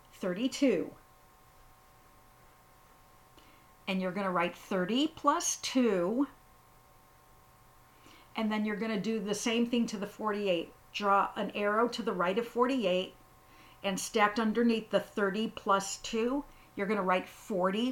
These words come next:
plus eight. And now you're gonna add together forty and thirty, which is seventy,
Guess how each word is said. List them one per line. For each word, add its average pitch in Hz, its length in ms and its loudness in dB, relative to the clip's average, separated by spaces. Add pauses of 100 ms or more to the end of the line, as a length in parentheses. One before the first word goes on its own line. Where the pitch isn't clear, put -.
plus - 460 -4 (140)
eight. - 520 -6 (1700)
And 214 160 0
now 208 160 4
you're 254 200 2
gonna 247 180 4
add 214 240 0
together 208 400 0
forty 220 580 -2 (400)
and 269 180 4
thirty, 190 680 0
which 175 220 -8
is 170 120 -4
seventy, 185 760 -2